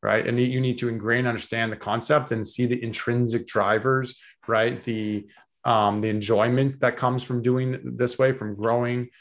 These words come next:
the challenges, the connection, the being a part of a team, the experience in and of itself, how it feels out there. And then and then defining what those things are. And then just, it's on repeat in your mind.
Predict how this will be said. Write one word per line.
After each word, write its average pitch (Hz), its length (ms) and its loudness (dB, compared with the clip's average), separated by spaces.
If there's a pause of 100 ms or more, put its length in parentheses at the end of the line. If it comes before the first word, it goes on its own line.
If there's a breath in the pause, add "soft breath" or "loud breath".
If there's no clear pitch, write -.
(180 soft breath)
the - 80 -6
challenges, 117 680 2
the 107 100 -2
connection, 120 680 -2
the 101 80 -8
being 113 160 -4
a 101 40 -6
part 113 180 2
of 101 60 -2
a 104 80 -8
team, 123 480 -2 (260 soft breath)
the 131 80 2
experience 123 760 2
in 120 40 -2
and 120 80 0
of 110 60 -4
itself, 113 280 0
how 113 100 2
it 101 100 -8
feels 131 380 0
out 131 180 2
there. 135 360 -2 (340 soft breath)
And 131 220 2
then 120 460 0 (220)
and 123 160 -2
then 117 280 0
defining 123 500 2
what 107 160 0
those 101 200 -2
things 104 220 -6
are. 101 440 2 (380)
And 120 140 2
then 113 140 2
just, 113 300 0
it's 113 140 -2
on 110 200 2
repeat 113 400 -2
in 107 80 -4
your 101 120 -8
mind. 98 240 -4